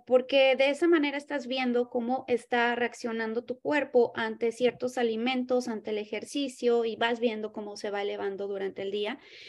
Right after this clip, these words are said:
Pero, eh, no necesariamente vas a estar en un estado de cetosis. Cuando tú mides tus cetonas, entonces ya te das cuenta.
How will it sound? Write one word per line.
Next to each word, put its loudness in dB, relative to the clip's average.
Pero, 8
eh, 10
no 6
necesariamente 2
vas -2
a -4
estar 0
en 2
un 0
estado -2
de 0
cetosis. -6
Cuando 0
tú 2
mides 4
tus -4
cetonas, 0
entonces -6
ya 0
te -2
das -4
cuenta. -4